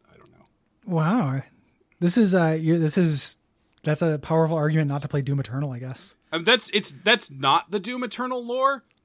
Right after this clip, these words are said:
Speaker 1: but it, it is
Speaker 2: Okay.
Speaker 1: written in the cadences and the noun storm of the Doom Eternal lore.
Speaker 2: Gotcha. Yeah. How much do, can you play that game and not pay attention to the lore?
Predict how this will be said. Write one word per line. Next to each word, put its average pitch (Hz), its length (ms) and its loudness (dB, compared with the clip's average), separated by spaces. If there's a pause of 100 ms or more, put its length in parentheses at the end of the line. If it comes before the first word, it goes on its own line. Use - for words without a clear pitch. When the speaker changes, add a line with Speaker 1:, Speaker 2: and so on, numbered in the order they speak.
Speaker 1:
but 156 140 -2
it, - 240 -6
it 160 120 2
is 160 120 4
Speaker 2:
Okay. 139 160 0
Speaker 1:
written 180 300 4
in 156 180 -4
the 143 140 -6
cadences 175 760 2
and 139 320 -6
the 127 100 -8
noun 123 440 0
storm 113 580 -4
of 98 240 -8
the 98 100 -14
Doom 92 220 -10
Eternal 85 440 -16
lore. - 160 -20 (120)
Speaker 2:
Gotcha. 143 500 -4 (720)
Yeah. 147 180 -20 (340)
How 269 160 0
much 294 320 0 (100)
do, 214 180 0
can 220 160 0
you 233 80 6
play 196 140 4
that 202 100 2
game 185 180 4
and 151 60 2
not 135 160 -4
pay 156 100 -4
attention 165 340 -4
to 170 60 -4
the 170 40 -4
lore? 175 220 -8